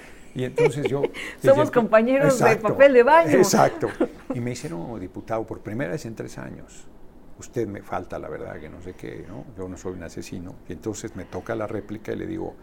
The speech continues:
Speaker 1: "Mira, secretario del gobierno usurpador, en tres años no me habías contestado y apenas me contestas porque sabes que eres un asesino". Nunca le di tregua,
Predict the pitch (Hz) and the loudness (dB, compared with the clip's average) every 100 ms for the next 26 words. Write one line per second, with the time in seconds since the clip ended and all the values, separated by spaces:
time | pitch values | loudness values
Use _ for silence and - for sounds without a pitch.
0 | - - - - 87 101 82 71 - - | -20 -20 -20 -16 -12 -10 -10 -14 -16 -16
1 | - 98 98 110 107 98 95 104 101 104 | -12 -12 -10 -8 -6 -8 -8 -10 -12 -14
2 | - 113 127 131 - - 110 107 117 113 | -12 -10 -10 -14 -18 -16 -14 -8 -8 -8
3 | 120 117 101 117 110 104 - 104 95 - | -8 -10 -10 -8 -6 -8 -10 -16 -16 -14
4 | 104 - 76 - - - - 101 90 92 | -10 -10 -12 -18 -14 -14 -12 -12 -12 -16
5 | 82 80 92 - - 82 - - 101 90 | -16 -16 -16 -16 -16 -16 -16 -12 -10 -12
6 | - 80 73 - 76 - - - - - | -14 -16 -14 -16 -16 -16 -16 -18 -20 -20
7 | - - 160 196 - 156 123 117 85 - | -18 -8 -6 -6 -8 -8 -10 -10 -12 -14